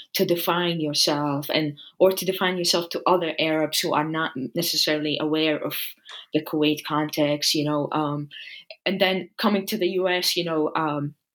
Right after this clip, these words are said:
yeah, you, you are, sometimes you are reduced to just, like, um, an Arab immigrant or an immigrant,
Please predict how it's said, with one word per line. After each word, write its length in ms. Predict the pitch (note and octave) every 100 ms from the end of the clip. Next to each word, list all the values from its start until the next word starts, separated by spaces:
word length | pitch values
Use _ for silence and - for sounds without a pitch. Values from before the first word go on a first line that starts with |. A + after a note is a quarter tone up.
| _ _ _ _
yeah, 300 | G3+ A3+ E3+ -
you, 220 | G3+ A3
you 380 | A3 - G#3 G#3+
are, 400 | G3 F#3 F3+ F3+ _ - - -
sometimes 500 | - A3+ A#3+ A3+ A3
you 100 | A3
are 200 | F#3+ F3+
reduced 580 | F#3 F3+ G#3 G3 - -
to 180 | F3
just, 240 | E3+ F#3 -
like, 260 | D#3+ D#3 - _ _ -
um, 320 | D#3 D#3 D3+ D3+
an 240 | E3+ - -
Arab 260 | F3 E3+
immigrant 420 | - E3 D#3 D3 C#3+
or 160 | E3+ F3
an 180 | D#3+ -
immigrant, 500 | F3+ D#3+ D3+ D3+ C#3+